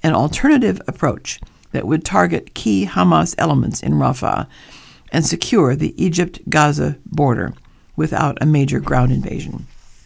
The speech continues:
The president has rejected, and did, did again today, the straw man that raising questions about Rafah is the same as raising questions about defeating Hamas,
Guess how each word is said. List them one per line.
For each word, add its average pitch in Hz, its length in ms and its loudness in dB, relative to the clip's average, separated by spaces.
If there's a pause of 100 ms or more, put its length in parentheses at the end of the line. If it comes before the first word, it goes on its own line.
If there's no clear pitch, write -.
(1300)
The - 60 -14
president 196 480 0
has 170 420 0 (180)
rejected, 156 640 -2 (440)
and 156 280 -2
did, 170 380 -2 (160)
did 160 160 0
again 151 320 -2
today, 151 440 -2 (600)
the 151 100 -4
straw 170 320 2
man 143 460 4 (580)
that 131 200 -2
raising 165 460 2
questions 156 720 -2 (1080)
about 139 240 0
Rafah 139 360 0
is 143 140 -2
the 143 100 -4
same 147 360 2
as 139 180 -2
raising 143 320 0
questions 147 440 -4
about 143 300 0
defeating 135 460 -2
Hamas, 139 560 0